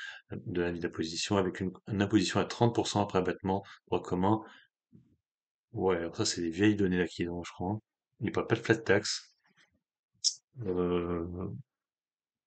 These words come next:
Ah oui, si, non, c'est, alors, la détention supérieure à deux ans, je sais plus, ça y est encore, ça. C'est vrai que quand vous avez des titres de plus de deux ans, il y a, il y a un abattement. Les dividendes perçus sont imposables à hauteur de trente pour cent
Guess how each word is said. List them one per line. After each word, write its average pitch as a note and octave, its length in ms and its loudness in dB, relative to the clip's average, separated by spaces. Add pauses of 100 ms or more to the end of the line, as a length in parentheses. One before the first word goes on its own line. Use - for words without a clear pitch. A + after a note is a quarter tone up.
(2000)
Ah G#2+ 120 4
oui, G#2+ 80 8
si, A2+ 140 8
non, G#2 100 12
c'est, G#2+ 160 2 (920)
alors, F2 140 4
la F#2+ 60 10
détention C3+ 340 8
supérieure B2+ 400 8
à A2+ 60 10
deux A2 140 10
ans, D3+ 80 8
je G#2+ 120 0
sais - 160 2
plus, - 140 2
ça B2+ 120 4
y G#2+ 40 10
est G2+ 40 10
encore, G2 320 4
ça. - 160 0
C'est A#2 140 6
vrai B2+ 100 4
que - 40 -2
quand A#2 120 6
vous G#2+ 80 10
avez G#2+ 100 12
des G#2 120 8
titres A2+ 180 4
de G2+ 60 6
plus A2 100 -6
de G2+ 40 4
deux G#2 120 8
ans, B2 60 8
il G2+ 120 8
y F#2+ 40 4
a, F#2+ 40 4
il G2+ 80 2
y F#2 60 6
a F2+ 100 4
un F2+ 120 2
abattement. G2 380 2 (680)
Les G2 80 4
dividendes A#2+ 360 10
perçus - 420 6
sont - 440 4
imposables A2+ 800 10
à A2 120 4
hauteur G2 220 4
de F#2 60 4
trente B2 260 4
pour G#2+ 160 -2
cent G2+ 240 4